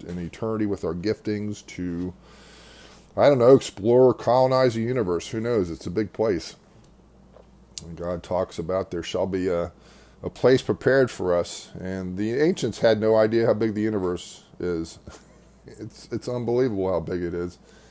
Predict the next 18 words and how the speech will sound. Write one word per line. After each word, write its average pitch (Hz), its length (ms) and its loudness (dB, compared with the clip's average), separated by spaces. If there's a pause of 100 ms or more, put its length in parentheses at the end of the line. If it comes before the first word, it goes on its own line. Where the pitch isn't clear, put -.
(200)
And, 95 520 -10
uh, 95 260 -6 (380)
maybe 107 260 -4
God 110 400 0
has 98 240 -4 (340)
appointed 113 520 -6
us 107 160 -2
to - 120 -12
be 104 300 -2
a, 95 220 0
a 90 60 -10 (1500)
region 113 540 -2
over 110 400 2
a 98 40 0
solar 120 440 2
system. 90 400 -6
Who 120 180 0
knows? 95 520 -4